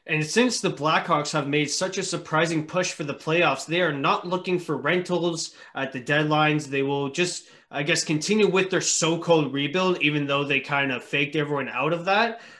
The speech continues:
Uh, so, you know, we're just gonna see the same Blackhawks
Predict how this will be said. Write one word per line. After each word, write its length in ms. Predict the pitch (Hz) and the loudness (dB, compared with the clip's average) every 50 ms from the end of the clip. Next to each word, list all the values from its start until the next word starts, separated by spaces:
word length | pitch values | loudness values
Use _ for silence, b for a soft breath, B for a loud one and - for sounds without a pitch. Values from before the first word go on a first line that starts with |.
| B - | B -12
Uh, 600 | - - 127 127 123 120 123 117 113 113 110 113 | -6 -4 -2 -2 -2 -2 -2 -2 -4 -4 -6 -8
so, 340 | - - - 139 135 127 | -6 -4 -2 0 0 0
you 140 | 127 139 143 | 0 -2 -2
know, 260 | 143 143 143 139 135 B B B B B B | -2 0 0 -2 -2 B B B B B B
we're 120 | - 156 151 | -2 0 0
just 220 | 151 170 160 - | 2 0 0 0
gonna 140 | 170 156 156 | 0 0 0
see 440 | 151 - 160 156 156 151 151 139 131 | 0 0 2 4 4 4 2 2 -2
the 100 | 143 135 | -6 -6
same 520 | 139 - - 147 147 147 143 135 131 127 - | -4 0 0 2 2 2 0 -4 -8 -10 -6
Blackhawks 720 | 139 143 139 147 143 - 156 139 131 135 - - - - | -4 -2 0 -2 -2 -2 -2 -2 -2 -2 -4 -6 -8 -8